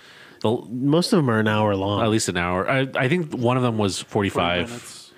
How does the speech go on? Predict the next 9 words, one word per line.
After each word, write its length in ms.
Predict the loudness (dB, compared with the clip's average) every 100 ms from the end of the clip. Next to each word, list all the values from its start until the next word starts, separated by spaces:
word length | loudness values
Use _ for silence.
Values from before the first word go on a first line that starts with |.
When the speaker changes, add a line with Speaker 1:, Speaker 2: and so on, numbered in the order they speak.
| -20 -20 -16 -14
Speaker 3:
Episode 360 | -12 -12 -12
four 240 | -12 -16 -14
was 160 | -18
forty 220 | -18 -20 -20
minutes. 400 | -20 -20 -20 -20 -20 -10 -4
Speaker 1:
Yeah, 240 | -2 -4 -10 -20 -20 _
but 300 | -2 -2 -6 _ -20 -20 _ -4
otherwise 400 | 0 2 0 0
they're 180 | -2